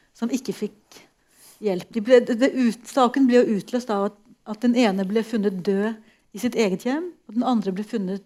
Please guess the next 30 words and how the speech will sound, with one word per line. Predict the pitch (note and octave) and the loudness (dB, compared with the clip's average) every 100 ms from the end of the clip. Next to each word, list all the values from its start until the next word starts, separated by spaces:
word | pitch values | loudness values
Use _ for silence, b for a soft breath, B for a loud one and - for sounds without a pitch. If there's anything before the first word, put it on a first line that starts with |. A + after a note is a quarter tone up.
| E3 | -10
død | F3+ F#3+ G#3+ | -8 -6 -4
utenfor | A#3 E3 - E3 D#3 E3 | -6 -6 -14 -20 -18 -16
sitt | F3+ F#3 | -14 -12
eget | E3 D#3 | -12 -12
hjem, | E3+ E3+ E3 _ _ G#3+ | -14 -14 -16 _ _ -6
i, | |
i | A3+ A#3 | 0 2
ihjelfrosset. | G#3 F3 - F3+ D#3+ G#3+ - _ _ _ _ _ _ _ _ _ - | 2 0 -6 -12 -12 -18 -20 _ _ _ _ _ _ _ _ _ -10
Eh, | G#3+ G#3+ G#3 | -6 -4 0
den, | B3 B3+ - A#3 | 0 0 -4 -4
hun | G#3+ C4 C4+ A#3 | 2 4 4 0
som | - B3 | 0 2
ble | B3+ | 2
funnet | C#4+ A3+ F#3+ A3 - - - | 0 -2 -2 -4 -8 -20 -14
i | - | -8
sitt | A3 A#3+ | -4 0
eget | G#3+ G3 G#3 | 0 -2 -4
hjem, | A#3 E4 F#4 b b b b b _ B3 | -4 -4 -10 b b b b b _ -4
hun | B3 D4 D#4+ - _ _ _ _ | -2 -2 -4 -10 _ _ _ _
var | G#3+ G#3+ G#3+ | -6 -4 -2
erklært | A3+ A#3 - G3+ G3+ | -2 -4 -4 -4 -4
samtykkekompetent, | - A#3+ F#3 - - - E3 F3+ F3 - A#3+ A#3+ | -6 -8 -8 -10 -16 -16 -14 -14 -14 -8 -6 -4
og | |
hun | A#3 | -2
hadde | A3 G#3 | 0 -2
konsekvent | A#3 A#3+ A#3+ - - G#3+ G3 A3 B3+ B3+ | -4 -8 -10 -16 -12 -6 0 2 0 -2
nektet | A#3 - - F#3 E3+ _ - | -6 -8 -14 -12 -12 _ -10
å | A#3 | -6
motta | G3+ E3 G3 | -6 -6 -6
hjelp, | F#3+ F3 - _ | -6 -8 -14 _